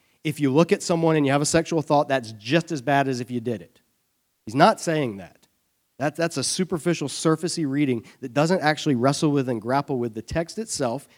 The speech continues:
in its original language, the terms that Jesus uses, the style of his preaching, all of that stuff. That's just a superficial. And it's also a way of negating sin. Because then it becomes, Oh, well,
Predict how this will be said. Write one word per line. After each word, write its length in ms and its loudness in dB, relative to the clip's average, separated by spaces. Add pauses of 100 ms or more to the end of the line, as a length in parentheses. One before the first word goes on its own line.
(100)
in 100 -8
its 140 -10
original 380 0
language, 400 -4
the 80 -14
terms 380 -4
that 100 -6
Jesus 360 -6
uses, 380 -4 (200)
the 60 -16
style 520 -2
of 80 -4
his 180 -4
preaching, 640 -8 (360)
all 200 2
of 80 -4
that 160 -4
stuff. 240 -8
That's 180 -4
just 180 -8
a 120 -2 (540)
superficial. 720 -8 (140)
And 140 0
it's 100 -6
also 300 4
a 40 4
way 200 2
of 80 0
negating 600 0
sin. 480 -4 (680)
Because 220 -2
then 120 6
it 60 4
becomes, 320 2
Oh, 180 6
well, 300 4